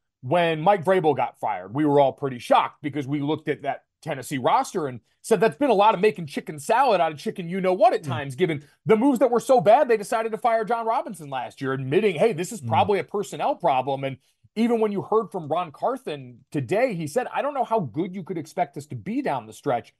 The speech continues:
Speaker 1: with nine starters on I R and a rookie quarterback who is also now missing time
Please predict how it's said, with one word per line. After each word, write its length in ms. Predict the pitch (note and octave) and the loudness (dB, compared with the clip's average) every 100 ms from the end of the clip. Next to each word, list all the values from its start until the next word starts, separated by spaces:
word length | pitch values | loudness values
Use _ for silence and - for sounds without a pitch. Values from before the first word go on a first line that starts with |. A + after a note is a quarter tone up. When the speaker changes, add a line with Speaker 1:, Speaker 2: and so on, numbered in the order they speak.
| _ - | _ -2
Speaker 1:
with 140 | F3 | -2
nine 440 | D#3 E3+ E3 F#3 E3+ | 0 -4 -4 -6 -8
starters 540 | - F3+ G3 F3 C#3+ | 0 2 2 0 -2
on 200 | D3+ D3+ | -2 0
I 200 | D3 C#3+ | 0 0
R 500 | C#3 G3 - C#3+ C3 - _ | 2 4 4 2 -2 -10 _
and 140 | F3+ E3 | -8 -4
a 40 | |
rookie 340 | D3+ F#3+ D#3 C3+ | -2 -4 -4 -10
quarterback 680 | A3+ D4+ D#3+ C#3 C3 - | -8 -6 -4 -2 -4 -4
who 160 | E3 D3 | -4 0
is 80 | D#3 | 2
also 300 | C#3+ F3 D3 | 0 0 -2
now 180 | C#3 | -2
missing 340 | C#3 D3+ E3 C#3+ | -4 -6 -10 -4
time 340 | E3 D3 A#2+ | -2 -2 -4